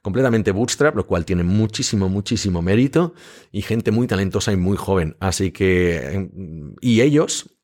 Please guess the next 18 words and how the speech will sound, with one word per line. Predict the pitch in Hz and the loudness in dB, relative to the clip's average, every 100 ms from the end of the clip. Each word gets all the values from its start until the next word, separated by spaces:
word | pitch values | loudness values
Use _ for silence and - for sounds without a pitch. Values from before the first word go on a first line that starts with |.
| - | -6
respondieron | 110 110 - 90 95 101 117 | -2 -2 0 2 4 2 2
a | |
una | 101 101 | 2 2
llamada | 95 87 120 | 2 2 0
que | 135 | -2
hicimos, | 85 - 98 95 131 113 | -6 -2 0 2 2 0
ah, | 85 80 78 76 | -2 -4 -6 -10
porque | - 82 | -8 -6
nos | 76 | -6
escuchan | 76 107 104 98 | -6 -4 0 0
el | 87 | 0
podcast, | - 127 - 104 | 0 0 0 -2
así | 82 90 | -2 -4
que | |
aprovecho | 82 92 92 87 | -4 -2 -2 0
para | 90 82 80 - - - | 0 -2 -2 -8 -20 -8
saludarles, | - 95 95 113 127 151 - - - - - - | -2 2 4 4 4 0 -4 -20 -18 -20 -12 -2
em, | 127 120 110 104 92 80 | 2 2 2 0 -4 -8